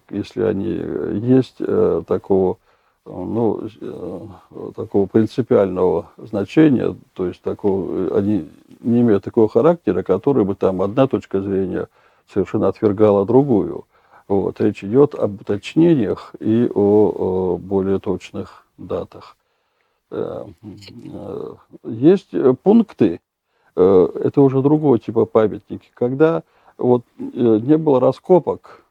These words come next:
э, а находки были в обнажениях естественных.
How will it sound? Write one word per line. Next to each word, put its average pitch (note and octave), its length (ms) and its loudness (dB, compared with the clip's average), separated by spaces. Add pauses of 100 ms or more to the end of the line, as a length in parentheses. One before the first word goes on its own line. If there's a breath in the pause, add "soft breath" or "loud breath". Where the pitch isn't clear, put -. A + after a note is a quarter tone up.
(240)
э, A2 60 -14
а G2+ 840 2 (140)
находки A2+ 680 0
были B2+ 220 4
в G#2+ 80 4
обнажениях A2+ 800 0
естественных. - 840 -12